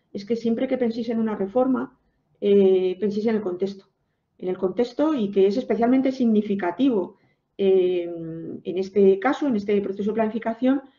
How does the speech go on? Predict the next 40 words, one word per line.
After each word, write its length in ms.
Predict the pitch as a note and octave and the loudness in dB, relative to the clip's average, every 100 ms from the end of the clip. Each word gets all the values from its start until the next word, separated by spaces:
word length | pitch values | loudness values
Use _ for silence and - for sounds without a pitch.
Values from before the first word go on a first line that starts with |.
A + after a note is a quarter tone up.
| _ _ _ - | _ _ _ 0
porque 680 | F#3+ F#3 - F3+ F3+ F3 | 2 2 0 2 2 0
ha 40 | F#3 | 0
habido 200 | A3 A#3 | 2 2
que 100 | A#3 | 2
responder 840 | G3+ G3+ G3+ - G3 G3+ C#4 E4 | 2 0 0 -2 2 4 2 2
de 80 | A#3 | 0
una 140 | A3 A3 | -2 -2
forma 320 | A3 A3+ G3+ | -2 -2 -4
súper 340 | A3+ C#4 A3+ | -4 -4 -2
rápida 500 | A3 A3+ C4 C#4+ - _ _ _ | -2 0 0 -2 -8 _ _ _
a, 520 | G#3 G3 F#3 F3+ F3+ | -4 -2 -2 -4 -6
a 120 | E3 G#3 | -2 -2
los 140 | G3 | 0
acontecimientos, 720 | F3 F3 F#3 F#3 C4 A#3+ E3+ | -4 -4 -4 -2 0 -2 -4
a 60 | F#3 | -8
los 140 | F3+ | -10
acontecimientos 600 | F#3 F3 F3+ F3+ F#3 A3 | -10 -10 -10 -8 -8 -8
que 100 | G#3+ | -8
se 60 | F#3+ | -8
estaban 320 | - F3+ E3+ | -8 -8 -10
produciendo. 420 | - F3 A#3+ G3 | -12 -4 -2 0
No 80 | F#3+ | 0
eran 300 | G#3 G#3 - - _ - | 0 -2 -6 -18 _ -2
cambios 440 | A3+ A3 A3+ A3 | 2 4 4 4
de 100 | A3+ | 2
contexto 640 | A3+ A3 A3+ A3+ A3+ A3+ | 2 0 4 4 4 0
que 100 | A3 | -2
ti-, 300 | G#3 G#3+ G3 - | -2 -2 -2 -2
tuvieran 400 | G#3 A3 A3+ G#3+ | 0 2 2 0
sus 140 | G#3+ | -4
consecuencias 720 | A3 G3 G3+ A3 A3 A3 G3+ | -4 -2 0 2 2 0 -4
a 100 | A3 | -6
futuro, 420 | G#3 A3+ D4+ A#3 - | -4 -2 0 0 0
sino 440 | G3 G#3 C4 - _ _ - | 0 0 0 -6 _ _ -2
en 100 | G#3+ | 2
el 80 | F#3 | 2
momento, 400 | F3 E3+ D3+ D#3 | 2 -2 -6 -10
prácticamente 540 | G3 - B3+ B3+ B3+ | -10 -6 -4 -2 -2
inmediatas, 680 | A#3+ F3 E3 D#3+ - - - | -4 -2 -2 -4 -6 -16 -12
¿no? 140 | C4 | -12